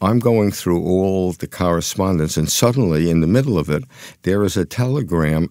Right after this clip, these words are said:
from someone signed Alice. I've never heard of Alice. She appears in no book. And it says, "Lyndon, everyone else," that happened to me in the White House,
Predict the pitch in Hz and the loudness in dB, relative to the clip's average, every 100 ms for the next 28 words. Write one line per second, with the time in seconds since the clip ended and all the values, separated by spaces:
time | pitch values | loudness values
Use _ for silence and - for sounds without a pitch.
0 | - - 92 90 - 101 104 104 104 - | -8 -6 -2 -2 -4 -4 0 0 -2 -4
1 | - - 92 87 87 87 113 127 87 - | -14 -6 -2 0 -2 0 2 2 0 -4
2 | 80 87 92 98 101 95 107 87 71 65 | -4 0 2 2 0 2 4 4 0 -4
3 | 73 73 60 - - 85 78 104 90 87 | -4 -4 -4 -6 -2 -2 0 2 2 2
4 | 80 78 80 76 69 65 - - - - | 2 2 2 0 -2 -6 -8 -20 -20 -20
5 | - - - _ - 82 82 82 - _ | -20 -20 -20 _ -6 -2 0 0 -2 _
6 | 85 80 - 101 95 87 - - - _ | -6 -4 0 4 4 0 -6 -18 -20 _
7 | - 101 117 113 110 104 _ _ _ _ | 0 2 4 2 0 -2 _ _ _ _
8 | - 101 120 123 110 104 92 78 - - | -2 0 4 4 4 4 4 2 -2 -6
9 | 95 92 120 131 127 104 98 92 90 80 | -4 -2 -2 0 -2 -2 -2 0 2 0
10 | 78 80 82 80 76 - - | 0 0 0 0 -2 -4 -10